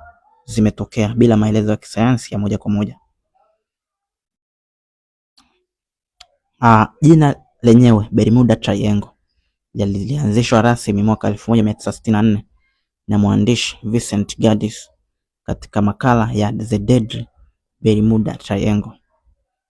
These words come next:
Ingawa kabla ya hapo matukio ya ajabu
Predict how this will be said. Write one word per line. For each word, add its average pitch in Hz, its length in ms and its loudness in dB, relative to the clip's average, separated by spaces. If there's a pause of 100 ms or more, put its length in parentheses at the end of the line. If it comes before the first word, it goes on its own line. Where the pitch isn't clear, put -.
Ingawa 110 320 -2
kabla 135 240 0
ya 117 60 0
hapo 113 380 -2
matukio - 460 -2
ya 107 140 2
ajabu 120 520 0